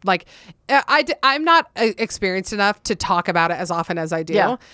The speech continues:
Speaker 1: But I was there. I talk to lobbyists every day.
Speaker 2: Mm-hmm.
Speaker 1: Still don't really know what they do. <laughs>
Speaker 2: <sighs> I mean, there's, they do a lot.
Speaker 1: Yeah.
Speaker 2: But essentially, like, lobbyists are the real power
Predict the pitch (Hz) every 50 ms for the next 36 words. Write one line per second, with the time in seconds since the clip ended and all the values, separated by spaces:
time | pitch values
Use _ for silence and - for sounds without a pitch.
0 | - 233 - _ 233 214 214 233 262 208 202 190 190 220 - - 190 196 - 226
1 | 208 202 - 214 185 175 175 180 185 190 180 175 - - 180 170 185 180 175 170
2 | 151 160 190 247 247 - 196 190 175 165 170 185 - _ - - - - 214 190
3 | 170 180 175 - 185 180 185 190 190 190 190 208 - 214 214 208 226 240 269 330
4 | - - - - - 381 349 - - 381 - - 330 339 - - 320 - _ _
5 | - 220 170 160 - - - - 226 220 233 220 214 202 190 185 - - _ _
6 | _ _ _ 214 196 226 220 214 202 185 - 208 196 226 233 214 226 214 196 185
7 | 190 190 180 165 143 - - - - - 226 247 254 196 143 160 - 233 233 214
8 | 214 - - 226 226 214 - - 233 220 214 196 185 180 180 175 175 - - -
9 | _ _ 196 185 180 196 214 233 254 247 233 - - 196 180 175 156 170 160 160
10 | 156 - - - 135 127 135 - - - 180